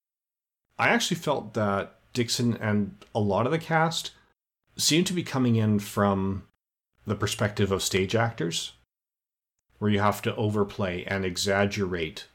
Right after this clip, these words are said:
to make sure that the audience in the back row can follow what's going on.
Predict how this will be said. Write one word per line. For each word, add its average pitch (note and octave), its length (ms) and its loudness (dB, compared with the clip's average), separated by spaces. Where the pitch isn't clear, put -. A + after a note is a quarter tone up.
to G#2 140 0
make G2 180 2
sure - 160 -2
that - 160 -4
the F#2+ 200 2
audience F#2+ 380 2
in G2 60 -4
the F#2 80 -2
back F2 320 -4
row F2 380 -2
can F#2 220 0
follow F2 340 0
what's E2 240 -4
going D#2+ 300 -6
on. D#2+ 320 -4